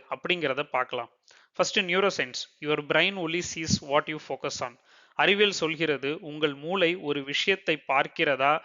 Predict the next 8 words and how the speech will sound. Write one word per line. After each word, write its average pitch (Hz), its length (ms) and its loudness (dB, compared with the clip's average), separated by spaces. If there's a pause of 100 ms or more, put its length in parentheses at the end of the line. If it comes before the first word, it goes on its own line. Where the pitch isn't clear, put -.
(220)
இல்லையா 151 440 4
என்பதெல்லாம் 143 880 0
உங்கள் 160 420 0
கவனத்தினால்தான் 156 1160 0
இருக்கிறது. 135 640 -6 (560)
இதுக்கு 185 300 -4
பெயர் 175 280 4
தான் 156 240 4